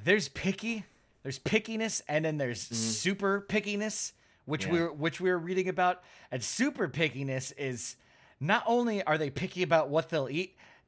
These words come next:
Speaker 1: they're
Speaker 2: Mm-hmm.
Speaker 1: also fickle about what they like. So one day it'll
Speaker 2: Ah.
Speaker 1: be like, "Oh, yes, this is fine." And then it's like, "No, I don't like that."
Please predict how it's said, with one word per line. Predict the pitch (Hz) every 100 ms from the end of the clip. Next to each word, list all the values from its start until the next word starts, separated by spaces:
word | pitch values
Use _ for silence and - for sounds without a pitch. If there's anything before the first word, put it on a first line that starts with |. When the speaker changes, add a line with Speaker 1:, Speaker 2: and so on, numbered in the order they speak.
| 113
Speaker 1:
they're | 165
Speaker 2:
Mm-hmm. | 180
Speaker 1:
also | 190 - 127
fickle | - - 220 220 147 110 101 -
about | 147 143 135
what | 135 139
they | 147
like. | 120 143 135 - - _ -
So | - 170 139
one | 127 185 180
day | 151
it'll | 147 139
Speaker 2:
Ah. |
Speaker 1:
be | 151 143
like, | 127 - - - - - -
"Oh, | 233 247
yes, | 208 196 180 135
this | 208 214
is | 175 -
fine." | - 185 160 127
And | 127
then | 151 165
it's | 151
like, | 147 101 107
"No, | 185 233 233 117 -
I | 175 226
don't | 202 151
like | 107 123 214 -
that." | 107 95